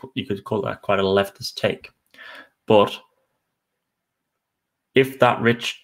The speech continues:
if there is that imbalance and they're losing things like territory on Salamis, and they're still imposing draconian laws, they're not just letting you live about your life,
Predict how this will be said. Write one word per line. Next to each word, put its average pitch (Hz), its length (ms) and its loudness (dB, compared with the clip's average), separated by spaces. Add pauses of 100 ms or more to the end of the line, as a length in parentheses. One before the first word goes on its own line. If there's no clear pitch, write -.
(120)
if 131 120 -2
there 120 160 4
is 147 200 4
that 131 160 4
imbalance 101 560 0 (180)
and 170 260 -2
they're 165 140 2
losing 170 520 -2
things 190 440 -4
like 113 180 0
territory 127 520 2
on 117 100 2
Salamis, 123 540 -4 (120)
and 156 260 2
they're 151 120 2
still 151 300 -2
imposing 143 580 0
draconian 120 640 0
laws, 117 520 0 (840)
they're 110 100 -2
not 107 180 2
just 104 120 -6
letting 107 240 2
you 107 160 0
live 104 160 0
about 101 320 -2
your 104 80 0
life, 104 340 0